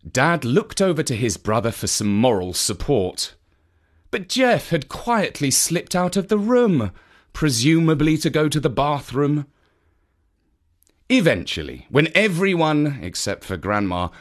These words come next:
was completely exhausted by the argument, they sat down to Sunday lunch,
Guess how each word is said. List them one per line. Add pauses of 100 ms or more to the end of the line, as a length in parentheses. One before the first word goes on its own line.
(140)
was
completely
exhausted
by
the
argument, (560)
they
sat
down
to
Sunday
lunch,